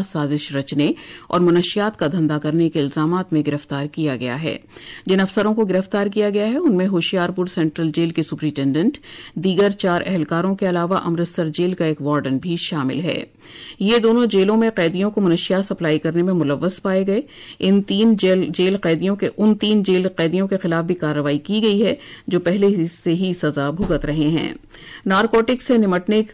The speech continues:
سے متعلق ٹاسک فورس کے سربراہ نیلب کشور نے بتایا کہ ہوشیار پور جیل کے اندر ایک منظم ڈھنگ سے منشیات کی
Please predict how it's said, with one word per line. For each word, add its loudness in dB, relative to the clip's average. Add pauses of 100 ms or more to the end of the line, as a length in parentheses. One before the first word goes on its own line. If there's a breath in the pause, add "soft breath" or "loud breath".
(140)
سے 2
متعلق 0
ٹاسک -2
فورس 0
کے -2
سربراہ -2 (400 loud breath)
نیلب 2
کشور 0
نے 0
بتایا 0
کہ -2
ہوشیار 0
پور -2
جیل -2
کے -2
اندر 2
ایک -2
منظم 2
ڈھنگ -2
سے -2
منشیات 0
کی -2